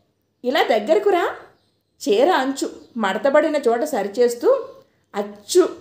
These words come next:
నేను ఊహించినట్టే ఉన్నావు. చాలా బాగుంది చీర. నీకు నచ్చిందా?"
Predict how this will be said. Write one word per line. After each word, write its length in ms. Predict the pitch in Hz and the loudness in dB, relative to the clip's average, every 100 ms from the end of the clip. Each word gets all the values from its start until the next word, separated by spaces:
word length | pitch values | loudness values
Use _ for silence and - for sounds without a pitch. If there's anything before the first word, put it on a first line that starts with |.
| - - | -20 -2
నేను 220 | 285 302 | 0 2
ఊహించినట్టే 800 | 285 247 233 226 226 196 190 320 440 | 2 2 0 -2 -2 -2 -2 4 6
ఉన్నావు. 360 | 233 208 208 - - - - - - - | 6 4 2 2 -4 -6 -6 -8 -8 -2
చాలా 460 | - 190 202 339 415 | 0 2 4 4 4
బాగుంది 460 | 294 233 262 320 294 - | 4 4 2 2 -4 0
చీర. 180 | 208 269 - - - _ _ _ 226 | 4 4 2 -12 -20 _ _ _ -10
నీకు 200 | 247 233 | -8 -4
నచ్చిందా?" 720 | 208 - 339 339 247 302 | -4 -2 -2 2 2 0